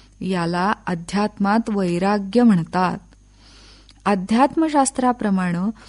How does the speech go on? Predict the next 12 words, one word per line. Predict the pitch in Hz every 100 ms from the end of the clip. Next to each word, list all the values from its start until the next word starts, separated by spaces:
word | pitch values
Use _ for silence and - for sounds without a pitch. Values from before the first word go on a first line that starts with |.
| - _
माणूस | 208 208 202 214 262 285 -
मूलतः | 202 196 202 220 233 214 240
ज्ञानस्वरूपच | 214 196 175 180 208 214 208 202 208 -
आहे, | 165 151 180 - - - - - - - -
पण | 240 247
आपण | 208 202 - 240 254 220
ज्ञानस्वरूप | 214 208 240 277 285 240 247 240 -
आहोत | 208 254 220 190 170 170 - - - -
हा | - 240 269
अनुभव | 208 208 233 214 294 302
मात्र | 233 190 - 175 170 165 - - -
देहापलीकडचा | 170 196 175 202 269 285 226 190 180 165 160 - 180 185